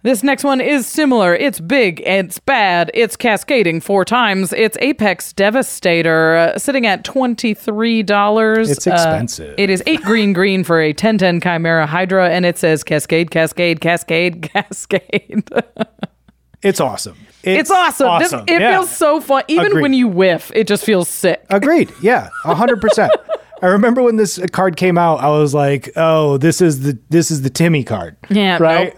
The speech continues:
Speaker 1: nope.
Speaker 2: No, it's not.
Speaker 1: <laughs>
Speaker 2: Yeah.
Speaker 1: It's
Speaker 2: This is the Jimmy card.
Speaker 1: such a fun, it's such a fun mana sink, and it's, a, like we said, it's, it just goes really well with the deck. It gives you four Cast from Exile triggers in one single card into an explosive board state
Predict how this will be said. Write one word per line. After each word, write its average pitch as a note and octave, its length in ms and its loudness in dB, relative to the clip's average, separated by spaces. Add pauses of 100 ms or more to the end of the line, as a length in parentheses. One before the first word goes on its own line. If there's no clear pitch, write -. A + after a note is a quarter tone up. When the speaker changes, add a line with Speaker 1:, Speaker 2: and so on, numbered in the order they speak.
(120)
Speaker 1:
nope. - 20 -2
Speaker 2:
No, D#3 320 0
it's A3 200 -2
not. E3 400 0
Speaker 1:
<laughs> - 20 -10
Speaker 2:
Yeah. C3+ 420 0 (640)
Speaker 1:
It's G#3 300 2
Speaker 2:
This - 20 0 (120)
is C#3 60 -8
the D3 100 0
Jimmy C3+ 300 0
card. F2 360 -10
Speaker 1:
such - 460 -2
a C#4 80 2
fun, F#3 840 0 (100)
it's G3 160 2
such B3 160 -2
a B3+ 60 2
fun G3 220 0
mana D#3 240 0
sink, D#3+ 440 -2
and D#3 380 0
it's, E3 260 0
a, E3 220 -2 (100)
like F3 280 0
we - 40 0
said, D#3+ 220 0
it's, D#3 220 -2
it D#3+ 100 0
just E3+ 160 -2
goes D#3+ 180 0
really D3+ 200 0
well D3 180 0
with C#3+ 140 -2
the B2+ 100 -8
deck. - 240 -4
It D#3+ 80 -4
gives D#3+ 180 -2
you D#3 120 0
four F#3 340 2
Cast E3+ 240 -4
from D#3+ 100 -2
Exile D#3 320 0
triggers D#3 400 -2 (280)
in E3+ 480 2
one F3 240 2
single D#3 260 0
card D3 460 0
into D#3 320 -2
an D#3 120 -2
explosive F#3+ 640 -2
board D#3 240 0
state D3+ 320 0